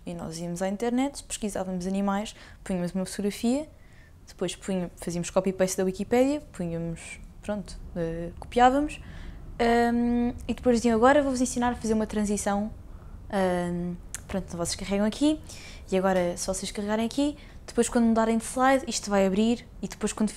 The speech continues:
mas se fizerem este, isto, el-, eles não sabiam sequer pro-, o que é que haviam de nos ensinar,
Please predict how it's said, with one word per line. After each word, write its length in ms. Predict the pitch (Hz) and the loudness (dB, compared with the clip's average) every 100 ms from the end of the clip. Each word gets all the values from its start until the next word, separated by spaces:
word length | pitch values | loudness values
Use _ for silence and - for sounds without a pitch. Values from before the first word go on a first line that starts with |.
| - | 4
mas 160 | 226 | 4
se 60 | - | 6
fizerem 320 | 214 202 220 | 6 6 6
este, 240 | 285 - - - - - | 2 -2 -10 -14 -16 -8
isto, 200 | - - - - - - - - | -6 -8 -12 -20 -20 -20 -20 -4
el-, 200 | 226 262 - | -2 -2 -2
eles 140 | 262 226 | 0 4
não 120 | 269 | 6
sabiam 440 | 262 262 240 240 | 6 4 6 4
sequer 420 | 226 - - 214 214 | 4 0 2 2 2
pro-, 260 | - 247 | 0 0
o 80 | 233 | 2
que 100 | - | 2
é 40 | 269 | 2
que 140 | 254 | 2
haviam 380 | - 240 214 254 | 4 4 6 6
de 60 | |
nos 80 | 247 | 8
ensinar, 560 | 233 233 254 240 220 | 6 4 2 2 2